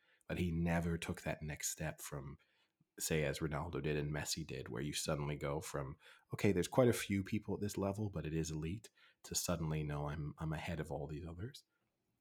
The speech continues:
But yeah, any other, any other stories or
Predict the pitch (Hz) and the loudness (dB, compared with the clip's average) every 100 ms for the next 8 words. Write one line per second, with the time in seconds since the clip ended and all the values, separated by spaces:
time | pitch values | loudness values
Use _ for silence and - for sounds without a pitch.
0 | _ 92 101 98 90 95 98 101 98 - | _ 4 8 8 8 8 8 6 4 -2
1 | - _ - - - _ _ _ _ _ | -16 _ -20 -20 -20 _ _ _ _ _
2 | _ 87 95 92 - - 85 92 110 107 | _ 0 2 4 2 4 4 6 2 0
3 | 87 | -4